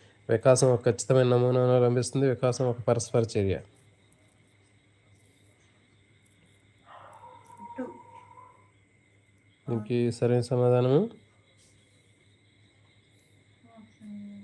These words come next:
Speaker 2: త్రీ or టూ.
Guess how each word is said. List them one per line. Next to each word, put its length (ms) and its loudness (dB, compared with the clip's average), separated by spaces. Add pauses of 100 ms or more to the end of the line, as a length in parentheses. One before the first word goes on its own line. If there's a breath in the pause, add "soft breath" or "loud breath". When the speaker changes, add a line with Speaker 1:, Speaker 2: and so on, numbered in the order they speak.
(1900)
Speaker 2:
త్రీ 200 -20 (180)
or 100 -20 (120)
టూ. 100 -20